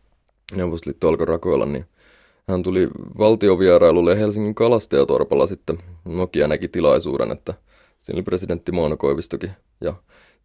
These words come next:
tämmöisiä silmää tekeviä siinä seisomassa sen Nokian idän kaupan päällikkö taas Stefan Widomski otti tän Gorban ja lykkäsi sen sitten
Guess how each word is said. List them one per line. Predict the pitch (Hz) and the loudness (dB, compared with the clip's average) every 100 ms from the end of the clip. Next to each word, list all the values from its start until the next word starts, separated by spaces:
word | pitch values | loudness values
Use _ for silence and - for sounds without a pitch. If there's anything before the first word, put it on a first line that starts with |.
| _ | _
tämmöisiä | 90 90 101 | -4 -2 0
silmää | 98 113 113 104 | 0 4 6 6
tekeviä | 101 110 113 | 4 4 4
siinä | 113 | 2
seisomassa | 107 107 101 104 - | 2 2 2 -2 -2
sen | 104 | -2
Nokian | 110 110 101 | 0 2 4
idän | 110 104 | 4 4
kaupan | 98 101 95 | 2 0 0
päällikkö | 90 90 - | 0 0 -4
taas | - 90 | -6 -6
Stefan | - 87 - 90 95 | -4 -6 -4 -4 0
Widomski | 98 80 73 76 | 0 0 -2 -4
otti | 71 - | -4 -2
tän | 90 | -4
Gorban | 82 80 82 71 | 0 -2 0 -2
ja | 67 | -2
lykkäsi | 71 - - | -6 -8 -10
sen | - 76 | -8 -10
sitten | - - | -10 -10